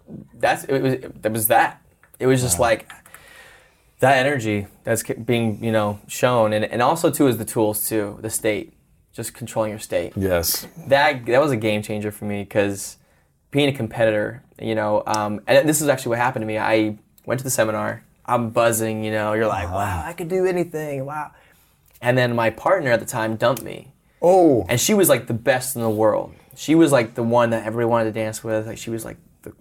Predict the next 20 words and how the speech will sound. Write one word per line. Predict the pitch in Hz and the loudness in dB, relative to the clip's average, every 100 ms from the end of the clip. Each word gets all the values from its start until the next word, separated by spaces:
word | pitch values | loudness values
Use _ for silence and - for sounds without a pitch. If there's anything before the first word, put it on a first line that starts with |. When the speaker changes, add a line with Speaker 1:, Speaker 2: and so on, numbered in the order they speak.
| _ - | _ -8
Speaker 2:
The | 110 | -4
fifteen-year-old. | - 139 135 127 117 104 104 | 0 0 4 4 6 6 6
Speaker 1:
the | |
gem. | 120 107 104 117 _ _ _ 151 | 4 0 -6 -12 _ _ _ 2
Speaker 2:
She | |
Speaker 1:
Yeah. | 165 | 2
Speaker 2:
was | - | 2
fifteen, | 123 - 120 110 | -2 0 0 4
yeah, | 113 | 4
Speaker 1:
Yeah, | 104 | 6
Speaker 2:
yeah. | 120 143 | 4 4
Speaker 1:
I | |
mean, | 165 180 | 4 6
you | 165 | 6
know, | 123 | 6
we | 147 | 6
were, | |
Speaker 2:
Yeah, | 127 | 6
Speaker 1:
like, | 117 | 4
Speaker 2:
yeah, | 113 | 2